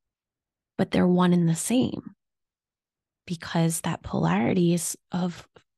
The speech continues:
feeling inadequate is pushing the feeling of trying to prove my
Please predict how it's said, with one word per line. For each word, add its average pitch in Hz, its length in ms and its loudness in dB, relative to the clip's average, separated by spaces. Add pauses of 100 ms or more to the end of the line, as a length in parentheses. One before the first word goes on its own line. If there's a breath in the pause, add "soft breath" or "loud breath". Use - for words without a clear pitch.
(400)
feeling 202 600 2
inadequate 180 520 0
is - 160 -6 (100)
pushing 190 680 0
the 170 60 2
feeling 170 280 0
of 170 80 -4
trying 170 240 -2
to - 80 -6
prove 160 480 -2
my 165 300 -2